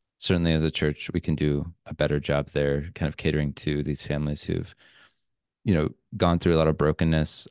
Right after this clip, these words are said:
Um, I know that the reasons for the breakdown of the family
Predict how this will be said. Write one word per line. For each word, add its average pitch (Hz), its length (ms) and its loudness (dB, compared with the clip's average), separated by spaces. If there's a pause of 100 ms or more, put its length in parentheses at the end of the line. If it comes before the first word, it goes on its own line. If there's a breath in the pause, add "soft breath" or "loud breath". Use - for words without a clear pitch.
(100)
Um, 71 340 -4 (200)
I 92 80 2
know 95 140 6
that 85 200 4
the 82 100 2
reasons 92 440 4
for 76 280 -2
the - 160 -4
breakdown 76 400 0
of 71 100 -4
the - 60 -4
family 76 440 -4